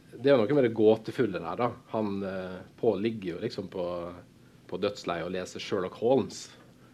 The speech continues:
Så jeg tenker at den, den teker med seg, eh,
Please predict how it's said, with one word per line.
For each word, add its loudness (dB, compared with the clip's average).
Så -12
jeg -4
tenker 2
at -2
den, 0
den 0
teker 0
med 4
seg, -4
eh, -8